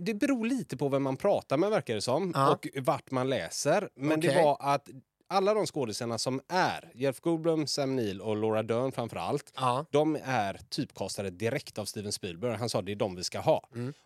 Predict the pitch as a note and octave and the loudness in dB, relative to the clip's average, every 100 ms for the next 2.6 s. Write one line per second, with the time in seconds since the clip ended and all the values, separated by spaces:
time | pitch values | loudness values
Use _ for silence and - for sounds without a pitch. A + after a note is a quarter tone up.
0 | - C3 - C3+ C#3 F3 G3+ - - - | -2 -2 -2 0 2 2 0 -2 -4 0
1 | C3 G2 C#3 F#3+ D#3 - - D3+ C#3+ B2 | 0 2 2 0 -4 -8 -4 -2 2 2
2 | A2+ A#2 B2 G#2+ A#2 F#2 | 0 -2 -2 -2 -2 -4